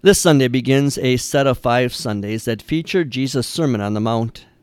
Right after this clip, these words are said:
After Jesus called his disciples and crowds began to follow him,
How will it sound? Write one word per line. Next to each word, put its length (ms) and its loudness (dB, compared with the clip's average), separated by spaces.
After 320 4
Jesus 520 -2
called 400 0
his 200 -4
disciples 600 -4
and 180 -2
crowds 400 0
began 440 0
to 60 0
follow 320 0
him, 300 -4